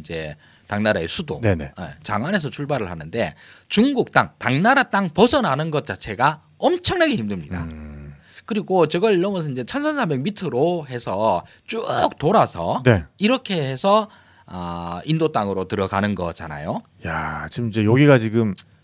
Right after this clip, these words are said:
Speaker 2: 장안인데,
Speaker 1: 장안. 예.
Speaker 2: 그러니까 지금의 이제 시안이죠, 저기가.
Speaker 1: 그렇죠.
Speaker 2: 네,
Speaker 1: 네.
Speaker 2: 그래서, 어,
Speaker 1: 시안시.
Speaker 2: 지금 이렇게 중국 지도를 놓고 보면은 완전 딱 이렇게 그 내륙의 한복판입니다,
Speaker 1: 그렇죠.
Speaker 2: 진짜.
Speaker 1: 예.
Speaker 2: 네, 네.
Speaker 1: 옛날에는 저기 장안이랑 낙양,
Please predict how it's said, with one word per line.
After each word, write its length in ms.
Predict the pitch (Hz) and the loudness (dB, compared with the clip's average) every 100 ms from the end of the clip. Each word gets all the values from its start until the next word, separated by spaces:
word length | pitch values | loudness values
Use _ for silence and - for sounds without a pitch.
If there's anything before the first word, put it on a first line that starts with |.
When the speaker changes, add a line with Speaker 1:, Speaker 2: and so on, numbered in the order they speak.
| _ _ | _ _
Speaker 2:
장안인데, 640 | - 110 120 120 101 85 92 | -2 2 4 4 2 0 0
Speaker 1:
장안. 140 | 85 | 2
예. 40 | 104 | 0
Speaker 2:
그러니까 200 | 87 113 | 0 -2
지금의 420 | - 131 139 120 | 0 4 6 4
이제 120 | 98 | 2
시안이죠, 560 | 92 - 220 196 117 92 | -2 4 6 6 4 0
저기가. 340 | 80 76 73 | -4 -8 -8
Speaker 1:
그렇죠. 480 | 78 143 - - 170 151 | -6 -6 -6 -10 -10 -4
Speaker 2:
네, 300 | 85 80 76 | -2 -2 -4
Speaker 1:
네. 60 | |
Speaker 2:
그래서, 300 | 76 80 92 90 - - - - _ - | -6 -4 -4 -6 -12 -20 -20 -20 _ -8
어, 560 | 82 80 78 80 85 - _ | -6 -4 -6 -8 -12 -16 _
Speaker 1:
시안시. 420 | - - 98 98 85 | -16 -8 -4 -4 -6
Speaker 2:
지금 180 | 107 | -8
이렇게 140 | 101 98 | -6 -6
중국 840 | - 120 135 135 135 131 127 123 | 0 2 2 4 4 6 4 2
지도를 460 | - - 123 120 120 | -2 -2 2 4 4
놓고 220 | 104 - | 0 0
보면은 560 | 98 95 101 101 175 254 - _ _ _ _ | -2 0 0 2 2 0 -4 _ _ _ _
완전 360 | - 107 202 190 - | -6 0 0 0 2
딱 80 | 208 | 2
이렇게 200 | 202 196 | 4 4
그 160 | 185 117 | 4 6
내륙의 680 | 110 170 254 247 233 220 226 | 6 8 6 4 4 4 4
한복판입니다, 680 | - 277 143 - 247 226 110 | 2 -2 0 2 2 0 0
Speaker 1:
그렇죠. 280 | 143 - | 0 -2
Speaker 2:
진짜. 180 | 175 - - | -6 -8 -4
Speaker 1:
예. 40 | - | -2
Speaker 2:
네, 180 | - | -2
네. 160 | 78 76 | -4 -4
Speaker 1:
옛날에는 500 | 104 190 277 214 123 | -2 0 0 -2 -2
저기 240 | 110 165 135 | -2 -4 -4
장안이랑 540 | - 110 180 214 139 | -2 -2 -2 -2 0
낙양, 500 | 104 120 147 143 98 | 0 0 0 -4 -10